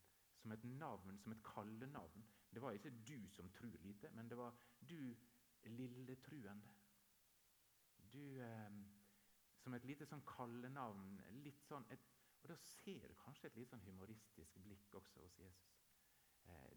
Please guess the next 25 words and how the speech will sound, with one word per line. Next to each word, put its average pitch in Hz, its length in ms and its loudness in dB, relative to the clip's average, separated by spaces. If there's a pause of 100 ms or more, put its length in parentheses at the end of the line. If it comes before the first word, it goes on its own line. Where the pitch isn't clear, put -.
«Du, 135 140 2 (480)
du 120 160 0 (120)
lille 87 680 -4
truende, 82 600 -8 (1000)
kom 101 380 -4
igjen. 92 300 -8 (760)
Trodde 131 300 0
ikke 123 200 -4
du 98 220 2
at - 160 -4
jeg 104 160 2
skulle 87 440 0 (160)
greie 95 460 2
det 90 180 0
her?» 90 180 -4 (480)
Og - 60 -10
så - 100 2
steg 120 460 4
de 98 80 6
opp 120 240 2
i 101 60 2
båten, 113 460 4 (500)
og 98 160 4
vinden 90 400 2
stilna. 90 440 -2